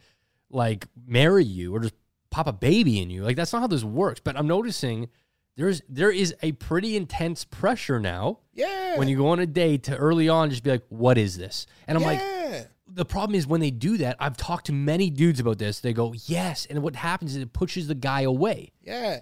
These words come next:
Speaker 1: Because we just ne-, we need time to figure out, are you, like, we obviously want the same thing. I would love to have a relationship, get married, have kids
Speaker 2: Yes,
Speaker 1: eventually.
Speaker 2: everyone does.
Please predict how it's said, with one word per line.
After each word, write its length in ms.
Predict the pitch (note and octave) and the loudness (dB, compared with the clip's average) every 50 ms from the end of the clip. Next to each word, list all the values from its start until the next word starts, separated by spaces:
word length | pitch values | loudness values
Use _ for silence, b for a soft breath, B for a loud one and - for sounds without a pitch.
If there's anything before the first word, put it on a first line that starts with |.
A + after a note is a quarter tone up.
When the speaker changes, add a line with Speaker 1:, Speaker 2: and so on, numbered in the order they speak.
| _ _ | _ _
Speaker 1:
Because 260 | - F3 - F#3 E3+ C3 | -6 -2 0 0 0 0
we 220 | B2+ C#3+ G3 A#3 | 0 -2 -2 -2
just 180 | C4 C4+ E3+ E3+ | -2 -2 -2 -4
ne-, 80 | E3 - | -6 -6
we 180 | C3+ D#3 A3+ C4+ | -4 -2 0 0
need 240 | C#4+ B3 G#3+ E3 - | 0 0 -2 -4 -4
time 220 | - E3 F3 E3 | -6 -6 -4 -6
to 40 | C3+ | -4
figure 260 | - E3+ D#3+ D3+ D#3 | -4 -4 -2 0 0
out, 180 | D3 C#3+ C#3 - _ _ _ | 0 0 -2 -6 _ _ _
are 200 | - C3 C3 C#3 | -10 -6 -4 -4
you, 280 | C#3+ C3 C3+ D#3+ D#3+ - - - | -2 -4 -4 -6 -6 -6 -6 -6
like, 200 | C3+ C3 A2+ - _ _ _ _ _ _ _ _ | -6 -6 -6 -6 _ _ _ _ _ _ _ _
we 180 | - F3 C4 D#4 | -6 0 0 0
obviously 300 | D#4+ D4+ C#4 G#3 - A3 | 2 2 0 0 0 0
want 100 | G3+ G3+ | 0 0
the 60 | E3+ D3+ | 0 0
same 160 | G3 F#3 E3+ | -2 -2 0
thing. 180 | F#3+ D#3+ A2+ | -2 -2 0
I 80 | G#2+ - | 0 0
would 120 | F#3+ G3+ F#3 | 2 2 0
love 180 | F#3 F3+ D#3+ | -2 -4 -2
to 80 | - F3 | -2 0
have 160 | D#3+ E3+ D#3 | 0 0 0
a 20 | D#3 | 0
relationship, 360 | D3+ D#3 D#3 - - D#3 C3+ | -2 -2 -2 -2 -2 -4 -4
get 120 | C#3 B2+ | -4 -2
married, 200 | C#3 D3 D3+ C#3+ | -2 0 0 0
have 160 | C#3 C3+ A#2 | -2 -4 -4
kids 180 | - C#3 C3 A#2 | -4 -4 -4 -4
Speaker 2:
Yes, 340 | A2+ - _ _ - B2+ C3+ | -6 -14 _ _ -14 -4 2
Speaker 1:
eventually. 500 | E3+ G3 F#3 D3+ B2+ A2 F#2+ A#2 - _ - | 2 4 4 2 0 -4 -8 -10 -14 _ -10
Speaker 2:
everyone 260 | - A#3+ B3 A3 F#3 | -8 -6 -4 -4 -4
does. 280 | D#3 A#2 F#2 - - | -4 -6 -6 -10 -18